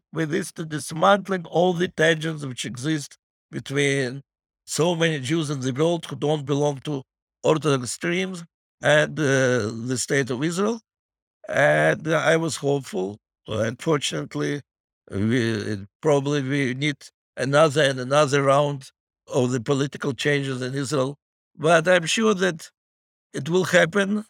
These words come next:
then, because after all, everybody in Israel wants that, uh, Israel will be home for all the Jews of the world. And there is no way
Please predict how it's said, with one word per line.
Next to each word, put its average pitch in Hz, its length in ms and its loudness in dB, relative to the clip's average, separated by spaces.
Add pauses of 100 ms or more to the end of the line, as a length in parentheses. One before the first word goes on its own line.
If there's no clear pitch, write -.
then, 165 380 2
because 160 440 0
after 165 400 0
all, 160 240 0 (360)
everybody 160 640 2
in 139 100 -2
Israel 160 500 -2
wants 147 540 -4 (500)
that, 127 380 0 (180)
uh, 98 120 -12 (100)
Israel 143 400 0
will 139 200 -2
be 127 140 -6
home 135 360 -2
for 139 180 -4
all 147 200 2
the 131 120 -2
Jews 127 240 -4
of 110 140 -6
the 110 100 -4
world. 175 380 -2 (500)
And 123 160 -8
there 147 160 4
is 139 200 -4
no 185 180 4
way 151 420 2